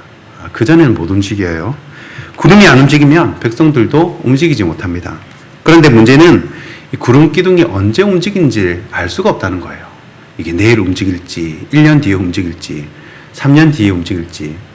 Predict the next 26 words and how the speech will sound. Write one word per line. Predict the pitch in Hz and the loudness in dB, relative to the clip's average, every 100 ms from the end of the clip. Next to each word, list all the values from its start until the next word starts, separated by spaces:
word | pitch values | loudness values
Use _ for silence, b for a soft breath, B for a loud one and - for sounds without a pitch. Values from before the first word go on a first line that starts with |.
| B B | B B
이 | |
구름 | 120 147 180 | 0 4 4
기둥 | 185 180 185 180 175 170 - - - | 4 6 6 6 6 4 -2 -16 -4
멈춰 | 107 113 147 | 0 2 2
있을 | 165 185 | 2 2
때는 | 165 139 123 98 B B B B - | 2 2 2 0 B B B B -2
일 | 190 | 2
년 | 208 | 4
넘게 | 156 104 | 4 2
오래 | 127 170 175 120 | 2 2 4 2
멈춰져 | 95 95 92 98 135 113 | 0 -4 -4 -2 -2 0
있는 | 104 104 104 95 | 2 2 0 -2
경우도 | 92 98 120 | -4 -2 -2
있었거든요. | - - 85 80 92 160 156 - - - - _ _ B B B B | -4 -6 -8 -6 -6 -6 -8 -20 -20 -20 -20 _ _ B B B B
이 | - | -2
텐트 | 208 202 - | 2 2 0
다 | - - | 0 -2
치고 | - - 165 127 82 B B B | 0 2 4 4 0 B B B
짐 | - 170 | 4 4
다 | 139 113 | 4 0
풀고 | - 175 170 | 2 4 6
했는데 | 175 143 180 233 - B B - | 6 4 4 2 0 B B -2
또 | 208 208 | -2 -2
바로 | - - - 240 247 | -8 -4 -2 0 2
다음 | 202 233 208 | 4 6 6
날 | 175 190 202 | 6 4 0